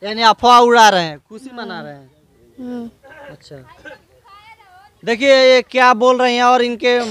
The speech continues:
Speaker 1: माँ जो हैं। अच्छा, जाते जाते का कहें लोग से?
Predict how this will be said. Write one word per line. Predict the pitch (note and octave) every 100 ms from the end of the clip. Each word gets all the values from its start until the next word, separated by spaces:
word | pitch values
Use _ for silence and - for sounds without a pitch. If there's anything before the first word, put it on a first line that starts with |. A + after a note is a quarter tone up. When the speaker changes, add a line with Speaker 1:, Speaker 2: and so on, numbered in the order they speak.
| G#3+
Speaker 1:
माँ | A#3+ B3+
जो | A3 A3+
हैं। | G#3+ A3+ - _ _ A#3
अच्छा, | A#3 C#4 A#3+
जाते | G3+ A#3 C4
जाते | C#4 C4
का | B3 C4+ C4+
कहें | A3 F#3 D3+ B2+ - _ E3
लोग | F#3 D3+
से? | _